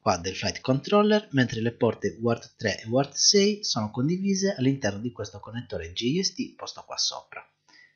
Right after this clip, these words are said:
Ed è questo. Sappiamo anche che la porta uart uno è invertita, mentre le porte uart tre e uart sei hanno il segnale normale.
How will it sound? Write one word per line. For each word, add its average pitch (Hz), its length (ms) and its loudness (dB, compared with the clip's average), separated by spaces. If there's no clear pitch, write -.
Ed 110 160 -2
è 95 120 -4
questo. - 600 -6
Sappiamo 156 460 8
anche 110 280 4
che 123 140 6
la 123 120 6
porta 117 380 4
uart 131 380 4
uno 135 380 4
è - 240 -8
invertita, 214 840 0
mentre 123 300 0
le 127 120 4
porte 107 420 -4
uart 120 380 -2
tre 104 280 2
e 113 100 -8
uart 165 280 2
sei 175 440 2
hanno 107 180 -8
il 110 60 -4
segnale 98 460 0
normale. - 600 -14